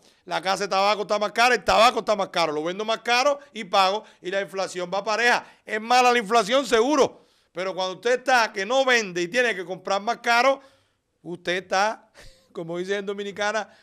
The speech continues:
fuñido. <laughs> Apréndase eso, cubano. Usted está fuñido. Y es lo que él está diciendo. Y lo está diciendo con lo que más nos duele, que es la comida. Déjalo hablar.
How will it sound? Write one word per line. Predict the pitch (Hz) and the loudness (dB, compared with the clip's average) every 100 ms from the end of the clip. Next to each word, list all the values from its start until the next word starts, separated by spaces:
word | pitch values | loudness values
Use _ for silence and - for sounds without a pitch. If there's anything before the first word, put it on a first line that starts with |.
| _ | _
fuñido. | - 202 233 262 202 127 - | -10 -8 -6 -4 -4 -8 -6
<laughs> | |
Apréndase | 165 190 233 233 214 247 240 | -4 -2 -4 -4 -4 0 0
eso, | 208 185 | -2 -8
cubano. | 208 220 160 - _ - | -2 0 0 -8 _ -10
Usted | 180 214 | -6 -2
está | 202 240 | 2 2
fuñido. | 214 226 233 220 139 - _ | 0 -8 -8 -8 -8 -12 _
Y | 196 190 | -6 0
es | 233 | 2
lo | 254 | 2
que | 214 | 2
él | 262 | 4
está | 254 180 240 | 4 4 2
diciendo. | 220 170 135 92 _ _ _ - | 2 -2 -10 -12 _ _ _ -8
Y | 220 | -4
lo | 208 | -4
está | 208 233 | 0 -2
diciendo | 226 240 254 254 | -2 -4 -4 -4
con | 220 | -4
lo | 220 | -4
que | 208 | -4
más | 233 | -4
nos | 233 220 | -2 -2
duele, | 233 269 240 | 2 2 2
que | 240 | 2
es | |
la | 247 | 2
comida. | 220 233 240 160 - _ _ _ - | 2 -2 -2 -4 -6 _ _ _ -2
Déjalo | 220 254 240 | 2 2 2
hablar. | 240 226 | 2 2